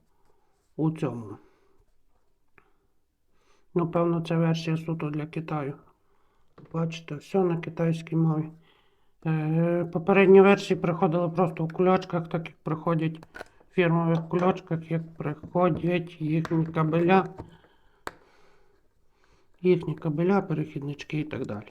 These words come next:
Так. Зараз ми розпакуємо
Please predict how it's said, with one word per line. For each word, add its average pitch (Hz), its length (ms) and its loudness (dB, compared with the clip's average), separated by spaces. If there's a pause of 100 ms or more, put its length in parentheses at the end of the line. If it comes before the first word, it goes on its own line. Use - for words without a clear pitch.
(2500)
Так. - 380 -16 (1600)
Зараз 143 460 -8
ми 143 100 -10
розпакуємо 160 800 -2